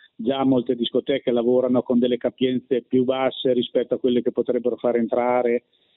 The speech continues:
eh, la clientela per un'altra serie di motivi.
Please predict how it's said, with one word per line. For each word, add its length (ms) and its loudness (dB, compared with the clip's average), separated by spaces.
eh, 580 4
la 120 2
clientela 560 0
per 200 -2
un'altra 480 2
serie 260 -2
di 120 0
motivi. 500 2